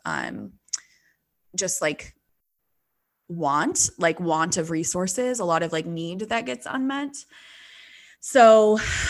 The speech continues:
I think, um, I think that's, like,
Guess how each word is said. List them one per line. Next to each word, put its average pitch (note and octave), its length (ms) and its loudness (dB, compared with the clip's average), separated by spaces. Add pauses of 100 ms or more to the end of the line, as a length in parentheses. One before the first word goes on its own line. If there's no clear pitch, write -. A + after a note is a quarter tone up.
(140)
I A#3 140 2
think, B3 300 -4 (100)
um, F3 560 -2 (880)
I A3 60 2
think B3 160 -2
that's, A#3+ 240 2
like, G3+ 320 2